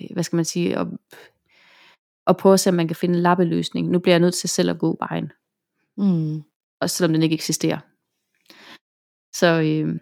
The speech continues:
Speaker 2: På
Speaker 1: jeg har tilmeldt mig
Speaker 2: vaskeægte manifesterstil.
Speaker 1: <laughs> Præcis. Øh,
Speaker 2: Ja.
Speaker 1: totalt skræmmende. <laughs> Øhm, men jeg havde heller ikke lyst til i vaskeægte manifesterstil at skulle have andre til at bestemme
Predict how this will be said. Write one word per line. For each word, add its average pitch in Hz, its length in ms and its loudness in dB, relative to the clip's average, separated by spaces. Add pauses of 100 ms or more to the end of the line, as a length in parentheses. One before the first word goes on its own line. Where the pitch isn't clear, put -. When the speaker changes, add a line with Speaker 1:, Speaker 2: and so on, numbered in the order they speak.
(560)
Speaker 2:
På 185 160 -4
Speaker 1:
jeg 180 60 6
har 190 60 6
tilmeldt 180 380 6
mig 160 60 2
Speaker 2:
vaskeægte 165 180 0
manifesterstil. 175 880 0 (340)
Speaker 1:
<laughs> - 400 -2
Præcis. 196 680 6
Øh, 196 100 6 (260)
Speaker 2:
Ja. 175 60 0
Speaker 1:
totalt 240 460 4
skræmmende. 190 520 6 (720)
<laughs> - 600 -8
Øhm, 170 580 2 (480)
men 196 120 6
jeg 190 80 10
havde 180 80 10
heller 202 160 8
ikke 202 120 2
lyst 220 180 6
til 190 260 6 (120)
i 180 300 0
vaskeægte 180 760 4 (1300)
manifesterstil 185 840 2
at 180 60 -2
skulle 175 220 0
have - 80 4
andre 180 320 0 (140)
til 180 400 -4
at 165 140 -2
bestemme 180 500 -4